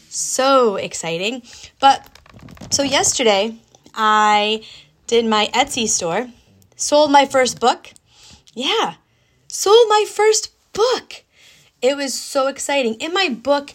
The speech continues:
is my recipe for success.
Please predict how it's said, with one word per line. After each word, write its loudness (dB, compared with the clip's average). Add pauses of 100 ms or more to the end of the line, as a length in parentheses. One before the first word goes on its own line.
(280)
is 0
my 0
recipe -4
for -4
success. -6